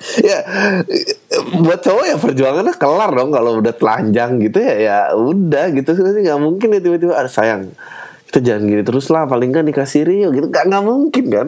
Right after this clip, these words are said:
gitu, nggak mungkin. Satu-satunya yang gue kepikiran ya situasi nikah siri itu datang dari cowok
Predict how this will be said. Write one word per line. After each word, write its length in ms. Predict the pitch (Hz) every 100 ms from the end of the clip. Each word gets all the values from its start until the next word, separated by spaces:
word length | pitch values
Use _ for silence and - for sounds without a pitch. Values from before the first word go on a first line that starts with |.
| 190
gitu, 240 | 110 127 151 - - - - - _ _ _ _ -
nggak 180 | 127 151
mungkin. 280 | 170 180 123 - - _ - - 196 175 -
Satu-satunya 800 | - 208 202 202 208 220 277 - - _ _ _ _ 185
yang 160 | 175
gue 100 | 151 151
kepikiran 400 | 156 147 170 170
ya 120 | 127
situasi 840 | - 131 - 113 123 - 120 120 -
nikah 240 | 117 113 123
siri 240 | 127 120
itu 80 | 123
datang 320 | 123 - 117
dari 240 | 107 107 113
cowok 240 | 107